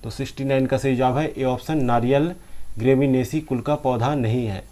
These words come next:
बाकी जौ, मक्का, ज्वार, बांस, चावल आदि ग्रेमिनेसी कुल का पौधा है, जबकि नारियल पल्मी कुल का पौधा है। नेक्स्ट है क्वेश्चन नंबर सत्तर। एमाइलेज एंजाइम का स्राव किसके द्वारा होता है?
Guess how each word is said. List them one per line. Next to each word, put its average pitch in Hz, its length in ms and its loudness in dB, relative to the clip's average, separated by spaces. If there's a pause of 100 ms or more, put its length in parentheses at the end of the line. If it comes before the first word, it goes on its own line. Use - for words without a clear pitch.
(680)
बाकी 120 420 0
जौ, 127 380 0
मक्का, 147 460 2
ज्वार, 131 460 2 (480)
बांस, 127 480 0
चावल 139 320 2
आदि 123 340 0
ग्रेमिनेसी 123 600 -2
कुल 135 200 -4
का 135 140 -2
पौधा 120 320 0
है, 117 80 0
जबकि 120 300 -4
नारियल 127 520 0 (720)
पल्मी 139 340 6
कुल 151 180 0
का 139 140 2
पौधा 104 320 0
है। 95 200 -6 (720)
नेक्स्ट 147 320 0
है 165 60 0
क्वेश्चन 135 340 -4
नंबर 131 240 0
सत्तर। 117 480 -6 (1200)
एमाइलेज 139 720 4 (100)
एंजाइम 135 460 4
का 151 220 0
स्राव 135 500 2
किसके 151 400 -2
द्वारा 127 220 2
होता 104 340 -4
है? 92 180 -10